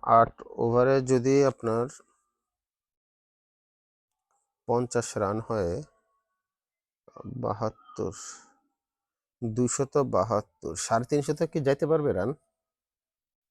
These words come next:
মনে করেন যে এদিকে বাকি আছে আটাশ রান, আটাশ রান হয়ে যাব নেক্সট পাঁচ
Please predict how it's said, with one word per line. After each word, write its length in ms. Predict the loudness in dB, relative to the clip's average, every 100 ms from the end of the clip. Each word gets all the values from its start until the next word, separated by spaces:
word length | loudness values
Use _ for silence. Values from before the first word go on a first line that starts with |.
| _ _ _ _ -20 _ _ _ -2
মনে 200 | 4 4
করেন 260 | 6 6 6
যে 100 | 6
এদিকে 280 | 6 6 4
বাকি 420 | 6 4 6 4
আছে 140 | 6
আটাশ 380 | 6 6 4 2
রান, 260 | -2 -2 -4 _ _ _ _
আটাশ 360 | 0 2 0 2
রান 200 | 2 4
হয়ে 240 | 4 2 2
যাব 180 | 0 2 2 0 -2 -6
নেক্সট 540 | -4 -4 -6 -14 -20 _ _ _ _ _ _ _ _ _ _ _ _ _ _ 4
পাঁচ 380 | 8 8 4